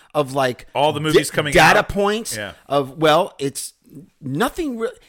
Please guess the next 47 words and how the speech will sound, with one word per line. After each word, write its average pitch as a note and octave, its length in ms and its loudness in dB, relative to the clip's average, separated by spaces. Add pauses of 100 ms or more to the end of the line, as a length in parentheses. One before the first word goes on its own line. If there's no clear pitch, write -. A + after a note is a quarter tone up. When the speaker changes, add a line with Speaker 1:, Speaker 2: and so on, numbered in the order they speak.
(160)
Speaker 1:
that A3+ 160 2
was F#3+ 140 -4
a D#3 60 0
big E3+ 260 0
one, A2 140 -10
that A#2+ 120 -8
nothing F3+ 580 -2
is D3 140 -6
gonna D3+ 160 -4
be E3+ 200 -6
there C3 180 -4
during C#3 240 -6
that A#2 160 -10
time F3+ 180 -10
period G#2+ 200 -12
in B2 160 -6
the A2 60 -10
theaters. F#3+ 500 -10 (540)
And, D3+ 200 -6
and D#3+ 140 -4
there E3+ 100 0
was, D#3 120 -2
like, D#3+ 200 -4
these D#3 220 -6
things. B3 280 -4
I D3+ 60 -4
was D3 120 -8
like, C3+ 240 -10
"Well, E3 140 -18
wait D4+ 260 -10
a C#4 40 -8
minute. F#2+ 340 -14 (400)
Damn, A3+ 280 -8
that A#3+ 120 -10
makes D#3 220 -8
sense. C4 520 -8 (300)
Maybe D4+ 300 0
it G3 100 -6
will A#3 200 2
kick - 260 -8
ass, A#2 300 -8 (280)
at F#3 160 -2
least G3+ 380 -6
in F3+ 100 -4
the D#3+ 60 -4
box D3+ 320 -2
office." - 480 -10